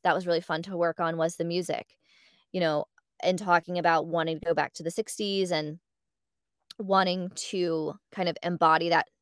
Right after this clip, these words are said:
New York feel of nineteen sixty-four, we really wanted to crack this,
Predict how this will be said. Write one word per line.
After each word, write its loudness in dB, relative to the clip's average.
New -2
York 2
feel 2
of 2
nineteen -4
sixty-four, 2
we 4
really 10
wanted 0
to -4
crack 2
this, 0